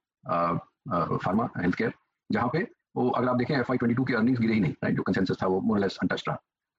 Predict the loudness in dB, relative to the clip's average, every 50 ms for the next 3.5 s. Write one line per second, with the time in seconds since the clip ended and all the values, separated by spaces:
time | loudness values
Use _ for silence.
0 | _ _ _ _ -2 -2 0 2 0 0 0 0 -2 -2 -2 -2 -2 -2 -2 -2
1 | -2 0 0 0 0 0 -2 _ _ -4 -2 0 0 0 0 -2 -2 0 2 2
2 | 2 2 2 0 0 0 0 0 0 0 0 0 -2 -2 0 0 2 2 2 2
3 | 0 0 0 0 0 0 0 0 -2